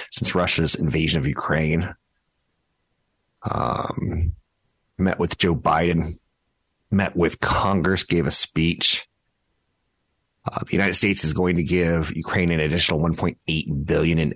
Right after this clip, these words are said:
aid. It includes a battery of much desired Patriot air defense missiles, which the United States previously refused to supply, citing the extensive training needed to operate.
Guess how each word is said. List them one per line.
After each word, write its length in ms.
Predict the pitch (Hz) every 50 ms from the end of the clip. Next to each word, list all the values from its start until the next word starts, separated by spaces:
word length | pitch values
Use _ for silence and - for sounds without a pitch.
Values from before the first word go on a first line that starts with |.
| -
aid. 300 | - 73 76 76 78 76
It 80 | 76 76
includes 340 | 80 80 - - 85 73 -
a 80 | -
battery 540 | 67 67 - - - - 76 78 78 80 80
of 120 | 73 67 67
much 280 | 76 76 78 - -
desired 440 | - 78 69 76 76 76 78 76 -
Patriot 360 | - 82 80 - - 82 76
air 100 | 78 76
defense 320 | 80 82 - - - - -
missiles, 540 | 82 80 - - 87 85 - - - - - _ _ _ _ _ _ _ _ _ _ _ -
which 320 | - 85 80 - - - - - -
the 100 | - 78
United 320 | 78 78 80 82 78 -
States 240 | - - 76 65 -
previously 720 | - - - - 98 80 85 85 78 - - - 67 76 73
refused 480 | 69 67 - - - 82 85 80 71 -
to 80 | -
supply, 360 | - - - - 78 78 80
citing 300 | 80 - - 78 76 76
the 100 | 69 73
extensive 580 | 69 - - - - - - 85 78 - 73 -
training 500 | - - - - 82 80 80 82 87 85
needed 240 | 80 82 80 82 -
to 140 | - - -
operate. 480 | - - - 85 82 82 82 82 82